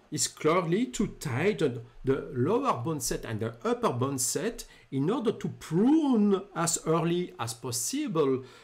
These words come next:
the useless node in a branch and bound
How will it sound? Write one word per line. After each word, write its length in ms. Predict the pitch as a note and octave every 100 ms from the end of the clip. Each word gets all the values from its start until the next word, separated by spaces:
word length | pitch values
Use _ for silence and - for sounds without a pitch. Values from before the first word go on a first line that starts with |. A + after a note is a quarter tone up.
| -
the 140 | B2 C3+
useless 720 | C3+ C4 C#4 - D#3+ - D3+
node 380 | C3+ D#3 F#3 G#3 -
in 160 | F3 D#3
a 140 | A2+
branch 420 | G2 B2 A#2+ A#2
and 200 | A2 G#2
bound 220 | G2+ G#2